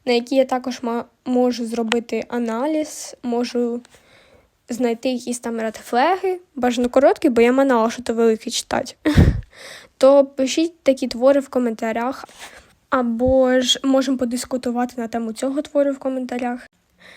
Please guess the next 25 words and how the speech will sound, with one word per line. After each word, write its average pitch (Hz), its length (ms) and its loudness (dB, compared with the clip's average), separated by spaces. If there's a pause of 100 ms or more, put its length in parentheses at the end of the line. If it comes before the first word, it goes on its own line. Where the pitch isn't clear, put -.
(220)
Можете 269 300 2
також 277 320 0
вказати 254 440 -2
на 247 120 0
якісь 240 340 -6
мої 233 240 -4
помилки 226 680 -4
тут, 381 220 -6
що - 220 -6
можна 226 300 -6
покращити, 294 720 -6 (720)
щось - 960 -8
можна 247 600 -4
ще 240 180 -8
додати. 339 680 -6 (180)
Тож, 247 380 -4
ось 247 100 -12
таке 294 220 0
вийшло 370 340 -2
відео. 330 560 2 (1300)
Ставте 294 400 -8
лайки, 269 460 -6
підписуйтесь 240 800 -10
на 233 80 -6
канал, 233 580 -4